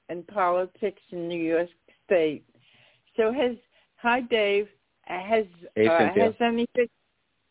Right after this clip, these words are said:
Speaker 1: has anything surprised you?
Speaker 2: Has anything surprised me? Well, I, I would say that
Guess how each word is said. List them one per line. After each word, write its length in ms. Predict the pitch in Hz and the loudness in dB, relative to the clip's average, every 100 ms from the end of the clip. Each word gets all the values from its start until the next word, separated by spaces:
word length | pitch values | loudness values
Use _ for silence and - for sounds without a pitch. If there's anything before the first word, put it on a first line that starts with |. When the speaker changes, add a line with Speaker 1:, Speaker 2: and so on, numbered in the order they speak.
| _ | _
Speaker 1:
has 200 | 247 226 233 | -2 -2 0
anything 500 | 233 247 247 269 262 - | -2 -4 -10 -16 -16 -18
surprised 680 | 226 - 214 185 190 247 - - | -18 -4 0 0 0 -4 -10 -10
you? 380 | 254 277 339 - _ _ _ _ _ _ _ _ _ _ _ _ _ _ _ _ _ _ | -6 -4 -6 -10 _ _ _ _ _ _ _ _ _ _ _ _ _ _ _ _ _ _
Speaker 2:
Has 120 | 117 110 | -8 -4
anything 400 | 113 135 135 123 | -4 -4 -4 -6
surprised 420 | 113 - 107 98 107 | -8 -4 0 0 0
me? 80 | |
Well, 220 | 107 196 185 | -2 0 -2
I, 320 | - - 196 | -6 -4 -2
I 20 | |
would 160 | 233 226 - | -2 -6 -2
say 220 | 147 143 | 0 2
that 380 | 117 110 104 | 2 2 0